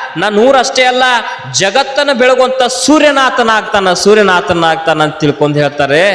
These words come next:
ಅದಕ್ಕೆ ಸೂರ್ಯನ ಮನ್ಯಾಗ ಇಟ್ಕೊಳಕ್ ಹೋಗ್ಬೇಡ, ದೀಪ ಇಟ್ಕೊಳ್ಯಾಕ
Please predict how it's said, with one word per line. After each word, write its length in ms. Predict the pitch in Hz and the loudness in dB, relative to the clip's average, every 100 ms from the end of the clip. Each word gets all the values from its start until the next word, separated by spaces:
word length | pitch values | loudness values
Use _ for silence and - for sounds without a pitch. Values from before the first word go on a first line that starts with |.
| - - - - | -4 -12 -8 -4
ಅದಕ್ಕೆ 320 | 160 220 196 | -2 -2 -4
ಸೂರ್ಯನ 500 | - 214 220 262 269 | -2 0 2 2 2
ಮನ್ಯಾಗ 320 | 214 208 247 | 0 0 -2
ಇಟ್ಕೊಳಕ್ 420 | 220 208 220 208 | -2 0 0 0
ಹೋಗ್ಬೇಡ, 320 | 185 180 185 180 156 - - - 127 | 0 0 0 0 -4 -8 -16 -10 -2
ದೀಪ 260 | 196 202 254 | -2 0 0
ಇಟ್ಕೊಳ್ಯಾಕ 600 | 240 240 226 233 233 233 | 2 2 2 2 0 -2